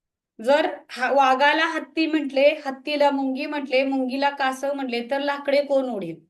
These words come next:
बघा, तर लाकडे कोण ओढील असं म्हटलेलं आहे. तर याच्यामध्ये या ठिकाणी लाकडे ओढतो कोण? हत्ती ओढतो, हे लक्षात ठेवायचं. लाकडे ओढणारा हत्ती आहे. म्हणजेच याप्रमाणे हत्तीला काय म्हटले आपण बघायचं.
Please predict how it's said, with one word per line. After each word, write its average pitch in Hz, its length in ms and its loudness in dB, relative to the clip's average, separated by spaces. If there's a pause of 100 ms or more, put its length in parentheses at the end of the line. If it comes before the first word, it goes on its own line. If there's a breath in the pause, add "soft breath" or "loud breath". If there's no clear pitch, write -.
(680)
बघा, 202 260 -2 (420)
तर 285 160 6
लाकडे 269 440 6
कोण 302 320 0
ओढील 269 380 0
असं 247 260 -4
म्हटलेलं 254 400 -2
आहे. 233 320 -2 (460)
तर 302 260 0 (340)
याच्यामध्ये 294 460 2
या 294 120 4
ठिकाणी 311 440 -4
लाकडे 294 380 2
ओढतो 320 480 0
कोण? 311 340 0 (200)
हत्ती 285 280 -6
ओढतो, 262 320 2
हे 269 160 0
लक्षात 262 280 -4
ठेवायचं. 170 420 -10 (420)
लाकडे 240 400 0
ओढणारा 277 400 2
हत्ती 269 360 -4
आहे. 214 280 -2 (420)
म्हणजेच 285 420 0
याप्रमाणे 294 480 0
हत्तीला 339 500 0
काय 320 200 0
म्हटले 294 280 0
आपण 262 300 0
बघायचं. 185 400 -8